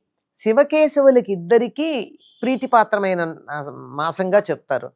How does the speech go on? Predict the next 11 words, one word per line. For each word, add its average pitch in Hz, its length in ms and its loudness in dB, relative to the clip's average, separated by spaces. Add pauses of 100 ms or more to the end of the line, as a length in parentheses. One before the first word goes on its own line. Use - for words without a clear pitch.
(380)
"న 160 100 0
కార్తీక 185 600 0
సమో 165 340 -4
మాసః" 160 440 -4
అని 175 180 -4
కదా 165 180 -2
చెప్తారు. 170 540 -6 (380)
కార్తీకంతో 202 720 -6
సమానమైనటువంటి 190 880 -6
మాసం 165 380 -8
లేదు, 160 340 0